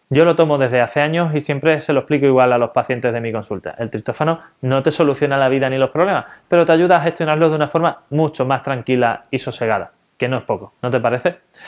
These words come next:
Aclarado este tema, surgen varias preguntas habitualmente en mi consulta que voy a aprovechar para responderte. ¿Vale cualquier tipo de triptófano? Pues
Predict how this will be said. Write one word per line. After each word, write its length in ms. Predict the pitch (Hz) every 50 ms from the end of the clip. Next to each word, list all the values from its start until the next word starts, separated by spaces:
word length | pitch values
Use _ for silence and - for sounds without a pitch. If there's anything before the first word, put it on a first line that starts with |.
| - - - - _
Aclarado 340 | 131 117 - 120 123 147 170
este 160 | 165 202 180
tema, 380 | 160 180 185 202 208 - - _
surgen 340 | _ - 180 175 196 196 170
varias 220 | 175 170 185 170
preguntas 360 | 175 - 175 160 147 147 135 123
habitualmente 460 | 127 127 127 143 151 160 165 156 165
en 60 | 156
mi 80 | 151 147
consulta 440 | 147 135 - 165 165 180 170 -
que 120 | - - 151
voy 180 | 147 165 165
a 40 | 151
aprovechar 420 | - 143 143 135 - - 135 127 -
para 240 | 123 120 113 113
responderte. 560 | 110 110 - _ 104 92 90 90 - _ _ _ _ _ _
¿Vale 300 | 117 113 127 156 196 196
cualquier 300 | 196 180 - - 180 175
tipo 200 | 185 175 185 170
de 80 | 165
triptófano? 600 | 165 165 160 160 - - - 175 151 120 110 110 - _ _ _
Pues 200 | 131 123 117